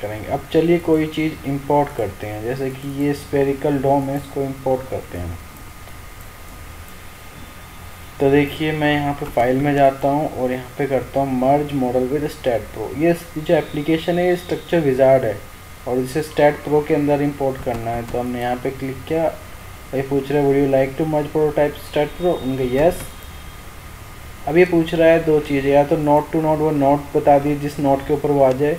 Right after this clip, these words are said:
या फिर कोऑर्डिनेट है। origin बताता हूँ, तो देखिए origin होने से क्या होगा, ज़ीरो ज़ीरो ज़ीरो, यानी कि origin ये है।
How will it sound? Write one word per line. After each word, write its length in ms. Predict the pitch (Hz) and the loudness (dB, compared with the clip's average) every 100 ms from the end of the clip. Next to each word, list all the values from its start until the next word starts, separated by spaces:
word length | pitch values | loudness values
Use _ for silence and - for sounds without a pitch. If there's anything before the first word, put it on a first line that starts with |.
| - - - | -6 -16 -2
या 160 | 151 151 | 2 4
फिर 200 | 170 170 | 4 4
कोऑर्डिनेट 420 | 165 170 165 147 | 6 6 6 4
है। 180 | 131 131 | 4 4
origin 400 | 143 151 175 170 | 2 4 2 2
बताता 360 | 165 160 156 | 6 6 4
हूँ, 100 | 160 160 | 0 0
तो 80 | |
देखिए 400 | 151 135 131 131 127 | 2 0 0 -4 -2
origin 400 | 135 143 151 156 | 0 0 -2 -4
होने 240 | 147 143 | -2 -4
से 120 | 143 147 | -4 -4
क्या 200 | 139 113 | 0 0
होगा, 280 | 98 92 - - - - - | 0 -6 -8 -14 -18 -16 -4
ज़ीरो 220 | 127 143 156 | 2 4 4
ज़ीरो 220 | 160 160 | 4 4
ज़ीरो, 200 | 156 160 | 4 4
यानी 240 | 165 170 | 4 4
कि 200 | 170 175 | 2 0
origin 400 | - 165 165 175 | 4 4 4 2
ये 240 | 175 180 | 2 4
है। 140 | 175 | 4